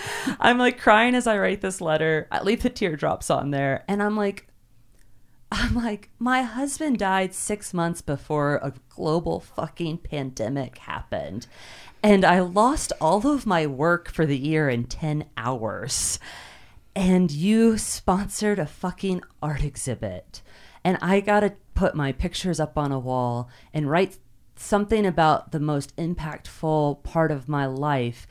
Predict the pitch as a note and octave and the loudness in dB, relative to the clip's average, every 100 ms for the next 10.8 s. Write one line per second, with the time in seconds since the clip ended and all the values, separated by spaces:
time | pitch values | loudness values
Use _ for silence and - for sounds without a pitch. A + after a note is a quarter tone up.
0 | - - - C#3 C#3 - E3 D3+ C3+ A2 | -20 -20 -6 -4 -2 -2 0 2 2 0
1 | C3+ C3 D3+ A3+ A3+ A#3 A3 G3+ G#3 F#3 | -4 -4 -2 -2 -2 0 0 2 0 0
2 | F3+ G#3 F3 B2+ B2 D3 - - - - | 2 4 4 2 0 -6 -14 -20 -20 -20
3 | - - _ C#3 D3+ F#3 D#3 F3 E3+ E3 | -20 -20 _ 0 4 4 2 -2 -2 0
4 | F3 A3+ A3+ - A#2+ A#2 A#2 A#2+ - D3 | 0 0 -4 -6 -4 -4 -4 -6 -6 -6
5 | - F3 F3+ F3+ D#3 - - - - - | -2 0 2 0 -2 -4 -8 -10 -16 -20
6 | D3 - F3 E3 - D3+ B2+ - - - | -10 -2 -2 -2 -4 -4 -2 -6 -10 -18
7 | _ _ - - - E3 - C#3 G#2+ F#2+ | _ _ -14 -6 -2 -2 -4 -8 -8 -10
8 | G2 - - - D3+ C#3+ C3 A#2+ A2 G#2 | -14 -16 -20 -6 -2 0 0 -2 -4 -6
9 | C2+ - - - - - - - - - | -8 -14 -16 -18 -20 -20 -20 -20 -8 0
10 | D3+ C#3 B2+ A2+ G#2 G2+ F#2+ F#2+ | 2 2 0 -2 -2 -4 -6 -10